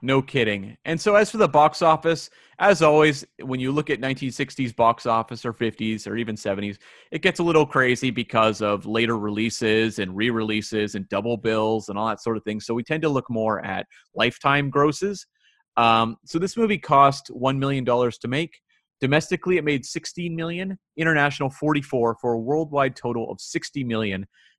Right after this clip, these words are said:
Now, when you adjust sixty million in nineteen sixty-two dollars and ticket prices, um, it would be about five hundred and fourteen million dollars now, which is really good. Like, that's a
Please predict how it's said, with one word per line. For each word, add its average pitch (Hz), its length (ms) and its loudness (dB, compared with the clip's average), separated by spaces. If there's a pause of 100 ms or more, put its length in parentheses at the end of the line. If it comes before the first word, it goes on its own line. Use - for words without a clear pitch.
Now, 135 220 4
when 143 100 -2
you 147 120 0
adjust 156 560 0
sixty 196 340 -4
million 147 320 0
in 123 100 -4
nineteen 139 340 -4
sixty-two 139 500 -8
dollars 139 580 -2 (400)
and 110 280 0
ticket 135 260 -4
prices, 160 460 -2 (100)
um, 110 520 2 (380)
it 147 80 0
would 139 160 0
be 139 120 0
about 127 240 4
five 143 280 4
hundred 139 200 2
and 120 120 -4
fourteen 123 460 -2
million 110 260 -2
dollars 110 400 0
now, 139 240 0
which 135 200 -2
is 110 120 -6
really 131 320 0
good. 92 360 -4
Like, 110 180 -2
that's 147 240 2
a 151 240 4